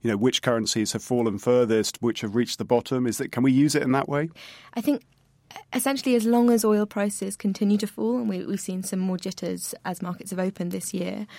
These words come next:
Speaker 2: the, the currencies of these big commodity exporters probably haven't seen rock bottom.
Speaker 1: So we don't know if the currencies have,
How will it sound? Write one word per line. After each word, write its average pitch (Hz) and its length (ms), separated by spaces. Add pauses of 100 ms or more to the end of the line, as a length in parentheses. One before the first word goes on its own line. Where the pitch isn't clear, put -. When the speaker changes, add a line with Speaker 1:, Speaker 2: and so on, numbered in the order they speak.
(220)
Speaker 2:
the, 190 340
the 208 120
currencies 208 560
of 175 80
these 180 160
big 196 240
commodity 185 440
exporters 170 480
probably 165 360
haven't 170 320
seen 170 220
rock 160 200
bottom. - 480 (160)
Speaker 1:
So - 140
we 147 80
don't 185 120
know 165 100
if 139 120
the 135 220
currencies 123 500
have, 104 220